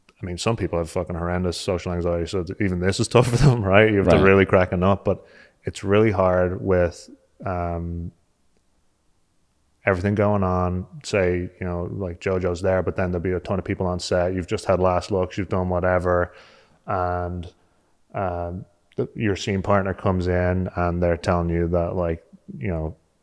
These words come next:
Speaker 1: your wife's dead, you know, like, and you're like, "Oh, how do I, like, how,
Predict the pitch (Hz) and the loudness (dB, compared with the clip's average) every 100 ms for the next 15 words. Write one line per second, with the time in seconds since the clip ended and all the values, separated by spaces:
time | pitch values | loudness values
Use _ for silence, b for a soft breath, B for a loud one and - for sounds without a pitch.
0 | _ _ _ _ _ - 104 90 85 - | _ _ _ _ _ -4 0 2 0 -2
1 | - 110 - _ _ _ _ - - 92 | -8 -10 -14 _ _ _ _ -12 -2 0
2 | 85 87 85 90 87 82 - _ _ _ | 2 0 0 -2 -2 -2 -8 _ _ _
3 | - 87 90 87 87 85 85 - - - | -2 0 2 2 2 0 -4 -10 -20 -20
4 | _ _ _ _ _ _ _ _ _ _ | _ _ _ _ _ _ _ _ _ _
5 | _ 110 92 - 101 101 | _ -4 -4 0 2 2